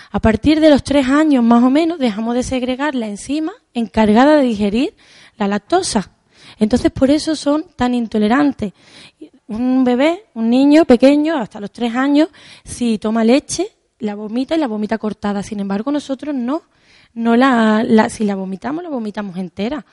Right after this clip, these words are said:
Entonces, ¿qué quiere decir? Que realmente no la estamos, la estamos digiriendo. Ese es el principal motivo. Y eso altera, eso afecta a nuestro sistema digestivo. Es muy fuerte. Después, el, además, ¿qué más? Es un alimento acidificante, acidifica nuestro organismo.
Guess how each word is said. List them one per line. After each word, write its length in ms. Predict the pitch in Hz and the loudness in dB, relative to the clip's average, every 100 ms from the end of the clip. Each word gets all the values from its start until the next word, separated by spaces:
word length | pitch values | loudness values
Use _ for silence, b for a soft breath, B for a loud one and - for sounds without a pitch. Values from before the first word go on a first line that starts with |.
| b b b | b b b
Entonces, 280 | b - 262 | b -8 -6
¿qué 120 | 269 | -4
quiere 180 | 254 233 | -4 -4
decir? 300 | 220 196 214 | -4 -8 -14
Que 120 | - | -14
realmente 540 | 190 214 220 247 254 330 | -12 -12 -10 -10 -6 -4
no 220 | 262 247 | 0 2
la 80 | 254 | 2
estamos, 640 | 214 220 208 196 185 190 - | 2 2 4 6 6 4 2
la 260 | 214 208 | 2 4
estamos 320 | 202 - 202 190 | 2 0 -2 0
digiriendo. 540 | 185 180 180 156 175 | -2 -4 -10 -14 -10
Ese 200 | - 269 | -8 -6
es 40 | 415 | -8
el 60 | |
principal 400 | - 254 - 208 | -10 -10 -6 -6
motivo. 480 | 202 196 - 180 170 b b b _ | -4 -6 -6 -10 -10 b b b _
Y 80 | |
eso 180 | 214 - | -12 -6
altera, 500 | 294 214 220 214 247 - | -6 -4 -2 -2 -4 -8
eso 240 | - 180 247 | -16 -14 -14
afecta 320 | - 226 - | -12 -14 -14
a 40 | |
nuestro 260 | 294 254 214 | -16 -16 -18
sistema 320 | 196 - 202 | -18 -12 -6
digestivo. 680 | 196 175 180 - 359 277 170 b b b | -2 -2 2 8 8 6 -4 b b b
Es 120 | 185 | -6
muy 180 | 202 208 | -4 -4
fuerte. 480 | 196 - 160 - 160 B B B B B | -6 -10 -12 -14 -20 B B B B B
Después, 520 | 226 226 - 262 226 - | 2 2 6 8 8 4
el, 600 | 240 226 214 226 233 226 - - | 2 4 4 2 0 -4 -12 -6
además, 420 | 220 226 254 277 | -4 -2 -4 -4
¿qué 120 | - | -2
más? 300 | 208 185 202 | 0 0 -4
Es 100 | - | -10
un 140 | 226 277 | -8 -6
alimento 540 | 277 269 277 311 294 | -4 -2 -2 -2 -2
acidificante, 840 | 311 240 214 - 202 302 330 269 | -2 -2 -6 -6 -8 -6 -8 -6
acidifica 540 | 214 220 202 - 190 226 | -8 -8 -10 -12 -8 -8
nuestro 260 | 226 - | -8 -8
organismo. 560 | 202 190 190 190 175 | -8 -6 -4 -4 -6